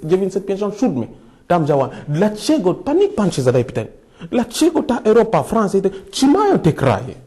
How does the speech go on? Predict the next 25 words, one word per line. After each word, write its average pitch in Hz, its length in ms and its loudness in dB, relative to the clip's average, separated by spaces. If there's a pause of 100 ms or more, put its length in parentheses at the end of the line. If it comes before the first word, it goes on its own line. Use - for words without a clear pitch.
(480)
Dlaczego 311 600 0
trzymają 262 340 2
ich 240 140 -2 (300)
aż 254 200 2
do 226 100 4
struktur? 151 480 2 (1040)
A 175 80 0
tutaj 240 140 4
pan 226 160 0
mówi, 208 200 2
że 180 40 -4
to 214 60 2
jest 208 160 -4
poza. 117 340 2 (600)
Nie! 135 260 -2 (680)
Tutaj 320 280 -8
pan 370 180 -6
jest 381 160 -4
w 320 80 -10
błędzie, 359 300 0
proszę - 220 -10
pana. 135 160 -6 (340)
Nie 190 260 0
poza. 127 360 -2 (380)
My 190 440 0